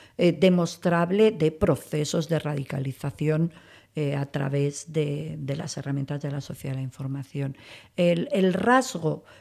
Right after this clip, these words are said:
llegan a más gente, a gente que probablemente esté más sola y adem-, por lo tanto sea a lo mejor más vulnerable. Es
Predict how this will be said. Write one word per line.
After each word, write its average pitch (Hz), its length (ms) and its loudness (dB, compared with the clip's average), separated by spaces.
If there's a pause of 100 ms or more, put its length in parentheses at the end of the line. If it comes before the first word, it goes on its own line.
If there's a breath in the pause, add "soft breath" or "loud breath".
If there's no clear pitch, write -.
(160 loud breath)
llegan 165 220 0
a 156 60 2
más 160 240 -4
gente, 220 680 -2
a - 60 -8
gente 170 320 -4
que 160 100 -4
probablemente 160 720 -2
esté 170 220 -2
más 160 220 0
sola 214 520 2 (500 loud breath)
y 175 200 4
adem-, 160 440 2
por - 180 -10
lo 143 80 -6
tanto 147 260 -8
sea 147 220 -8
a 143 40 -8
lo 143 80 -8
mejor 143 300 -8
más 156 200 -6
vulnerable. 190 760 -2 (800 loud breath)
Es - 160 0